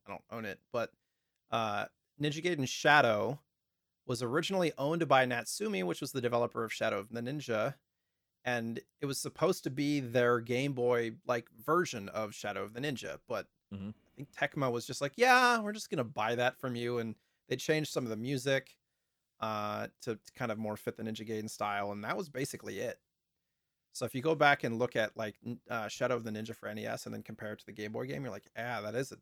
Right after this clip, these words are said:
Speaker 1: different game."
Speaker 2: Yeah,
Speaker 1: But
Speaker 2: and
Speaker 1: it
Speaker 2: the
Speaker 1: still played
Speaker 2: pixel,
Speaker 1: well.
Speaker 2: the, the character looks somewhat like Ryu from Ninja Gaiden, but,
Speaker 1: Right.
Speaker 2: like, nothing else in the game looks anything like Ninja Gaiden.
Speaker 1: Right.
Speaker 2: And he's got, like, this weird grappling hook thing.
Speaker 1: Oh, yeah, it's like Bionic Commando.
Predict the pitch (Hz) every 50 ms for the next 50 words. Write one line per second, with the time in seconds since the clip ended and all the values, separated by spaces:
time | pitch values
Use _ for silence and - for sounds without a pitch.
0 | _ - 98 - - 95 - - 92 101 110 85 - _ _ _ _ _ _ _
1 | - 117 117 107 92 92 113 123 127 123 127 165 220 - - 190 185 131 170 170
2 | 143 120 107 95 90 113 - _ _ _ _ _ _ _ _ _ _ _ _ _
3 | 127 123 113 110 110 107 85 78 _ _ _ _ _ - 123 - - 202 226 208
4 | - 175 147 135 139 139 135 - - - - - - 123 139 151 156 180 190 196
5 | 135 110 160 165 175 180 175 - - _ _ _ _ _ _ _ _ _ _ _
6 | _ - - 135 147 156 156 160 160 170 170 160 - - 165 165 160 165 170 165
7 | 165 165 170 175 170 175 170 165 - _ _ _ _ - 127 123 120 107 98 90
8 | - _ _ - 123 113 117 127 151 160 160 147 156 139 131 127 127 120 - 113
9 | 113 104 101 107 104 101 98 98 98 - 76 104 107 98 92 95 98 98 95 92
10 | 90 85 92 90 82 - - 76 76 65 55 58 - _ _ _ _ _ _ _
11 | _ _ _ _ _ - 113 143 160 156 143 151 185 196 170 156 131 123 117 135
12 | 151 135 98 - 110 113 120 117 - 101 85 76 87 87 78 - - - 73 67
13 | 58 - _ _ _ _ _ _ - - 165 170 165 160 160 160 151 131 123 123
14 | 120 131 143 123 113 113 123 117 117 117 117 120 - - 107 101 101 104 101 98
15 | 95 87 90